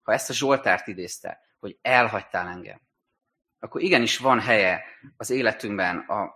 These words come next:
beszélgetéseinkben annak, hogy ezt kifejezzük, hogy, hogy val-, valamiben most elakadtam, valami most iszonyúan megterhel,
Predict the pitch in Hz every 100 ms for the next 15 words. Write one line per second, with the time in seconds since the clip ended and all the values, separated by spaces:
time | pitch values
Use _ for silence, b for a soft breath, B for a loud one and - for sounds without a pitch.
0 | - 113 120 - 110 107 113 107 - 107
1 | 104 107 113 107 - 113 117 - - -
2 | 98 98 101 - 107 B B - 110 110
3 | 127 - - 113 113 113 113 - 143 131
4 | - 107 - 101 107 117 117 117 - -
5 | 180 - 120 90 87 85 - - 80 -
6 | 50